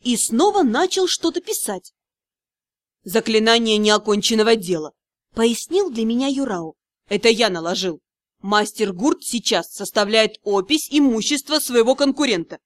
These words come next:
Насолить конкуренту — святое дело для каждого уважающего себя гнома.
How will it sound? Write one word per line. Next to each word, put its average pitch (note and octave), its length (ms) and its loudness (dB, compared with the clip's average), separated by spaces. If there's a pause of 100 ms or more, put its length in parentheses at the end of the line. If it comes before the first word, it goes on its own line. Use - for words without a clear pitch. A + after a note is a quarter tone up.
(380)
Насолить A#3 500 0
конкуренту — G3+ 720 -2 (280)
святое C4 680 0
дело B3 340 -2
для G3 200 -2
каждого B3 500 0
уважающего A3+ 760 2
себя A#3 260 0
гнома. G3+ 360 -4